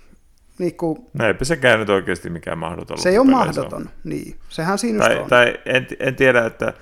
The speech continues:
Speaker 1: Ja kun japanilaiset kamikatse lentäjät lenteli aikanaan, niin
Speaker 2: No.
Speaker 1: laivan kokoisiin kohteisiin niitä.
Speaker 2: No
Speaker 1: Okei, ne
Speaker 2: joo.
Speaker 1: oli pienempiä ja ketterämpiä
Speaker 2: Niin,
Speaker 1: koneita.
Speaker 2: niin.
Speaker 1: Mut
Speaker 2: Mut
Speaker 1: et,
Speaker 2: että
Speaker 1: et, et kuitenkin se, et
Speaker 2: Tai ku en... No se, se jos tietenkin katsoo, sit minkälainen siinä on, onko siinä kuinka paljon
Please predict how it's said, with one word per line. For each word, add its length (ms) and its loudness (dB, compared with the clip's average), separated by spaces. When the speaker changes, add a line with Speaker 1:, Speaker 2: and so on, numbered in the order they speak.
Speaker 1:
Ja 160 -2
kun 140 0
japanilaiset 500 2
kamikatse 500 0
lentäjät 380 -2
lenteli 360 -2
aikanaan, 500 -2
niin 240 -6
Speaker 2:
No. 640 8
Speaker 1:
laivan 300 6
kokoisiin 420 -8
kohteisiin 600 -14
niitä. 220 -18
Speaker 2:
No 100 2
Speaker 1:
Okei, 100 4
ne 40 8
Speaker 2:
joo. 80 8
Speaker 1:
oli 100 8
pienempiä 440 4
ja 40 4
ketterämpiä 520 -2
Speaker 2:
Niin, 120 0
Speaker 1:
koneita. 380 -2
Speaker 2:
niin. 220 -8
Speaker 1:
Mut 100 -4
Speaker 2:
Mut 100 4
Speaker 1:
et, 120 6
Speaker 2:
että 120 0
Speaker 1:
et, 280 -10
et 200 -4
kuitenkin 440 0
se, 220 -4
et 120 -10
Speaker 2:
Tai 220 -4
ku 360 -6
en... 380 -6
No 340 -4
se, 160 -14
se 160 -4
jos 160 -2
tietenkin 340 -6
katsoo, 420 -2
sit 140 -14
minkälainen 460 -2
siinä 260 -2
on, 80 -4
onko 140 -8
siinä 200 -10
kuinka 240 -8
paljon 440 -2